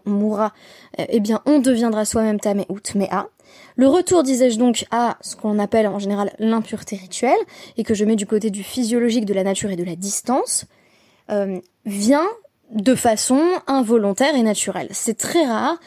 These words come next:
qu'on se rende impur à dessein. On va devenir rituellement impur parce qu'on a touché un objet qui l'était,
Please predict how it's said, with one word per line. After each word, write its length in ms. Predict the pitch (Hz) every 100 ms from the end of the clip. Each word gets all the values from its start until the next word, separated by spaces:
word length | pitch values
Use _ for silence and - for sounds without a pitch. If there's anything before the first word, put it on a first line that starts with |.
| - - - -
qu'on 400 | 254 302 254 269
se 160 | -
rende 300 | 240 247 269 -
impur 480 | 254 - 247 262 -
à 140 | 269
dessein. 340 | 233 233 - 196 _ _ _ _ _ _ _ _
On 120 | 269
va 240 | 233 254
devenir 500 | 226 214 208 214 214 -
rituellement 480 | 208 208 196 175 175
impur 380 | 180 285 302 302
parce 200 | 214 -
qu'on 120 | 254
a 60 | 226
touché 320 | 240 - 226
un 140 | 196
objet 240 | 185 175 185
qui 160 | -
l'était, 440 | 247 294 240 233